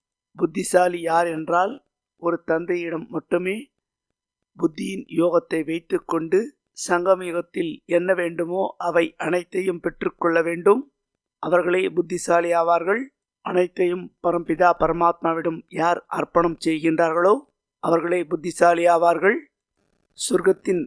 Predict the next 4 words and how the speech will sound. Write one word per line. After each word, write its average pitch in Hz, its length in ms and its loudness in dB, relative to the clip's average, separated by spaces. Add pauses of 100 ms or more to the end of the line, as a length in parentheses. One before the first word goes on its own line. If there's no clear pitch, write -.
ராஜ்ய 175 540 0
பாக்கியத்தை 165 580 -2
பெற்றுக்கொள்ள 160 720 -2
வேண்டும். 165 480 -2